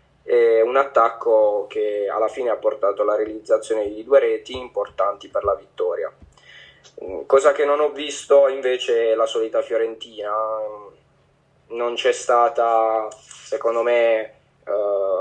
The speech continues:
una Fiorentina combattiva, ma questo non so se è per demerito delle undici viola oppure dell'Inter, che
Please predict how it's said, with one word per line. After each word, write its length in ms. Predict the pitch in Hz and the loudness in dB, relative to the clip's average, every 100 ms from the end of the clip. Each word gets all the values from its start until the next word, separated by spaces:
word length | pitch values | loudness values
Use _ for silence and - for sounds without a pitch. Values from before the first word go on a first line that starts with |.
| 92 87 | -2 -6
una 260 | 104 117 117 | -10 -4 -2
Fiorentina 480 | - 120 117 120 113 | 0 0 0 -2 0
combattiva, 1040 | 113 113 117 - 117 117 120 110 107 104 95 | 0 2 2 0 -10 -8 -2 2 0 -2 -8
ma 800 | 104 107 107 104 101 101 98 - _ _ _ _ _ _ | -4 -2 0 -2 -2 -2 -4 -8 _ _ _ _ _ _
questo 300 | - 127 120 | 0 4 4
non 140 | 123 | 2
so 160 | 123 147 | 2 2
se 180 | 143 127 | 2 0
è 60 | |
per 220 | - 127 - | 2 0 2
demerito 1120 | 127 135 139 139 123 131 120 113 113 110 113 | 0 2 2 0 -2 0 2 4 4 4 2
delle 180 | 120 120 | 0 -2
undici 800 | 123 120 117 117 - 117 113 | -2 -6 -12 -16 -16 -14 -12
viola 420 | 113 123 131 120 113 | -2 4 4 6 2
oppure 580 | 110 120 113 113 - - | 0 0 2 2 0 -6
dell'Inter, 580 | 120 123 147 139 113 - | -6 -4 -6 -2 -2 0
che 300 | 117 110 | 0 0